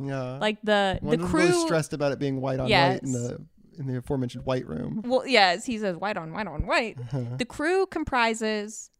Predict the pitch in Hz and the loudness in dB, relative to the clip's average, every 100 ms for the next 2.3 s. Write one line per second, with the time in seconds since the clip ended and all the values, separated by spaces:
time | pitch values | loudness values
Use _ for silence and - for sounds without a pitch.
0 | _ 190 180 - 233 294 330 359 359 359 | _ -8 -4 0 2 2 -2 -4 -4 -2
1 | 359 359 359 359 233 226 226 - 185 165 | -2 -4 -4 -6 -4 -4 -4 -4 -8 -6
2 | 165 185 | -6 -6